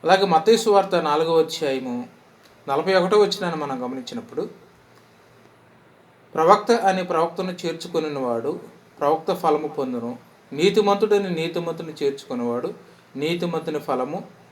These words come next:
పొందును" అంటాడు. ఇక్కడ దేవుని యొక్క, దేవుని, దేవుని తరపున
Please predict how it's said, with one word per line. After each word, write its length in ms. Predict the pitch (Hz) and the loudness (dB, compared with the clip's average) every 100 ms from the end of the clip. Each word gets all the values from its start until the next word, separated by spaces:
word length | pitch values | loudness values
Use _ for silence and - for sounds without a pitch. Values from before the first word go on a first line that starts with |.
| - | -8
పొందును" 320 | 135 127 131 147 | -4 -4 -2 -4
అంటాడు. 380 | - - - - - _ _ _ - _ _ _ _ _ _ _ _ _ _ _ _ _ _ _ _ _ _ 180 | -4 -10 -16 -18 -20 _ _ _ -20 _ _ _ _ _ _ _ _ _ _ _ _ _ _ _ _ _ _ -6
ఇక్కడ 500 | 175 175 139 147 - - - - _ _ _ _ _ _ _ _ - | 2 4 6 2 -2 -12 -20 -20 _ _ _ _ _ _ _ _ -12
దేవుని 420 | 131 156 208 214 | 0 6 8 8
యొక్క, 220 | 202 180 180 147 139 - - - - - _ _ _ - - | 4 2 4 4 2 -4 -12 -20 -20 -20 _ _ _ -20 -14
దేవుని, 520 | 143 156 185 202 196 | -4 2 2 2 -2
దేవుని 440 | 196 147 160 202 180 | -4 0 2 2 2
తరపున 600 | 156 - 180 175 - | 0 0 0 -2 -4